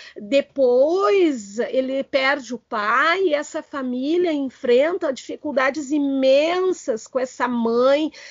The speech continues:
que vai à luta e que precisa dar conta. Então,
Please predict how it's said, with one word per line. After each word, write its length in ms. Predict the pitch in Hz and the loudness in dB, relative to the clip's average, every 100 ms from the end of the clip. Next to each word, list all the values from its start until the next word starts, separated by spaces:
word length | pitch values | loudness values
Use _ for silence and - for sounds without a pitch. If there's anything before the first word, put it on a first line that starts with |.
| - | -8
que 100 | 277 | -6
vai 320 | 226 262 269 | 0 2 2
à 80 | 277 | 2
luta 720 | 247 240 233 262 302 330 285 | 2 0 -2 0 0 -2 -4
e 40 | 233 | -12
que 80 | |
precisa 480 | 240 254 - 277 269 | -10 -10 -8 -6 -4
dar 300 | 233 240 226 | -2 -2 -4
conta. 600 | - 240 240 302 302 214 - - - - | -2 2 4 2 0 -6 -10 -20 -14 -2
Então, 600 | 269 - 294 320 508 | -2 2 4 4 4